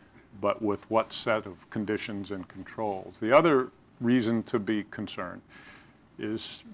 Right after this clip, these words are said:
post nine eleven changes, what we've done to our security apparatus in the homeland because of the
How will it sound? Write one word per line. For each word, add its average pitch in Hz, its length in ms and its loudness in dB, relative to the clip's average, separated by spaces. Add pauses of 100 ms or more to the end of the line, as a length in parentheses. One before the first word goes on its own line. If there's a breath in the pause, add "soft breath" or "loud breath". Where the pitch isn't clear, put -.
(120)
post 117 320 0
nine 110 220 -2
eleven 101 520 -2
changes, 98 600 -8
what 117 180 -6
we've 98 240 -6
done 117 360 4
to 113 120 -10
our 107 140 -6
security 113 520 -2
apparatus 101 800 -2
in 110 200 -6
the 92 80 -6
homeland 104 720 2 (760 soft breath)
because 110 440 2
of 95 200 -6
the 98 140 -6